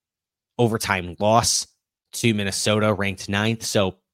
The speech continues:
maybe gonna slip a little bit in the polls this weekend, um, or, or this upcoming week. Uh, but Wisconsin's still sitting in second place in the Big Ten standings. They host Notre Dame this upcoming weekend. This isn't a juggernaut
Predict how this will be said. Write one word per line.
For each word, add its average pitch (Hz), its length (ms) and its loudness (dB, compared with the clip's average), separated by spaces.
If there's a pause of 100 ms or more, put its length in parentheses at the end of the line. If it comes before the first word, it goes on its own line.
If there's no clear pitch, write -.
(300)
maybe 175 540 2
gonna 196 160 4
slip 214 240 2
a - 20 0
little 202 180 4
bit 196 120 6
in 165 60 -2
the 180 60 2
polls 185 280 2
this 185 180 2
weekend, 190 400 2 (460)
um, 131 440 8 (340)
or, 156 160 4
or 156 140 4
this 147 200 0
upcoming 160 400 0
week. 165 280 4 (920)
Uh, 131 360 6
but 135 260 6
Wisconsin's 151 440 2
still 156 140 4
sitting 147 240 2
in 127 80 -2
second 131 320 0
place 135 420 2
in 139 140 2
the 123 60 0
Big 127 180 -2
Ten 139 200 0
standings. 127 680 -2 (840)
They 113 80 4
host 127 300 2
Notre 120 240 2
Dame 143 400 2
this 120 160 -4
upcoming 143 400 -2
weekend. 143 360 -2
This 123 160 -8
isn't 226 400 -2
a 202 220 2
juggernaut 175 720 0